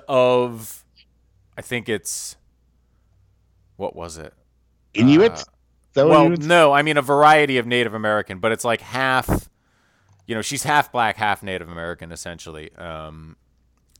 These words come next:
Speaker 1: Ivory Coast, maybe. Anyway, uh, but she is someone who was just very involved in the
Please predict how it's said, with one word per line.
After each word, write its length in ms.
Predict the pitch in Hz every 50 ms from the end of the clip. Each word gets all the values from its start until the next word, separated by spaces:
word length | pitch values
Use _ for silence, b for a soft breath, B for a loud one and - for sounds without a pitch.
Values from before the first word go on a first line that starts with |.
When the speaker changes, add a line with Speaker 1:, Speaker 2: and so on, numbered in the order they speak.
| _ _ _ _ _ _ _ -
Speaker 1:
Ivory 280 | 107 113 104 110 107
Coast, 380 | - - 107 107 123 127 - -
maybe. 260 | 120 120 120 123 117 b b b b b b b -
Anyway, 380 | 143 139 127 101 85 80 - - _ _ -
uh, 360 | 120 113 110 107 104 101 104 - - _ _ _ _ _ _ _ -
but 260 | 151 151 139 - -
she 340 | - - - 139 139 143 -
is 840 | - 139 127 120 120 117 117 117 117 113 110 107 104 - - - - _ _ _ _ _ _ _ _ _ _ _ _ _ _ _ _ _ _ _
someone 640 | - - - - - 147 147 147 147 147 143 139 131
who 160 | 110 120 127
was 280 | 120 117 123 104 90 -
just 460 | - 110 113 123 123 117 - - 104
very 640 | 90 87 - - 117 117 120 123 123 123 120 120 123 - -
involved 1120 | 131 113 104 98 87 85 85 87 98 104 107 104 104 104 104 104 104 104 101 92 90 - - -
in 420 | 135 110 101 98 95 95 90 82 80
the 680 | 101 95 92 92 90 90 90 90 90 87 87 85 85